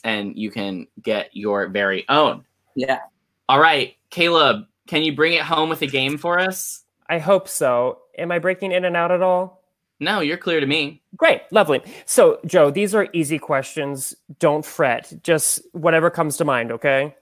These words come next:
Speaker 1: Rapid
Speaker 2: Okay.
Speaker 1: fire.
Speaker 2: Okay.
Speaker 3: Okay. So, quarantine hair,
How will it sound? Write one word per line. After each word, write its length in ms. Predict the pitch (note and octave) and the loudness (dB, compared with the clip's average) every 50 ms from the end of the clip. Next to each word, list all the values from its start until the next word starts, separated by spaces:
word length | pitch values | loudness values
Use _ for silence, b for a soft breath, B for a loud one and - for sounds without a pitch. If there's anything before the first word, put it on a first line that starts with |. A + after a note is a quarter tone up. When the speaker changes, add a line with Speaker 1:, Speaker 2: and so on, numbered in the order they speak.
| _ _ - | _ _ 0
Speaker 1:
Rapid 300 | B2+ C3+ C#3 C#3+ C#3+ C3+ - | 2 2 4 2 0 -2 -2
Speaker 2:
Okay. 80 | B2+ A#2 | -2 0
Speaker 1:
fire. 220 | A2+ G#2+ G#2 A2 A#2 A#2 - | 0 0 -2 -4 -4 -6 -4
Speaker 2:
Okay. 240 | C3+ C3+ C3 A2 G2+ | -2 -2 -2 0 2
Speaker 3:
Okay. 200 | F#3 E3 D#3 C3 - - - - _ b b b b b b b | 2 2 2 2 0 -4 -12 -20 _ b b b b b b b
So, 280 | - - A3+ F3+ D#3+ | 0 4 4 4 2
quarantine 640 | - - - G#3 A3 A3+ A#3 A#3 A3+ - A#3 G#3 F#3+ | 0 -4 2 2 4 4 4 0 -2 -4 -4 -4 -4
hair, 480 | E3 - F3+ E3+ C#3 B2 A#2+ A#2+ - | -4 -2 0 0 2 0 0 -4 -6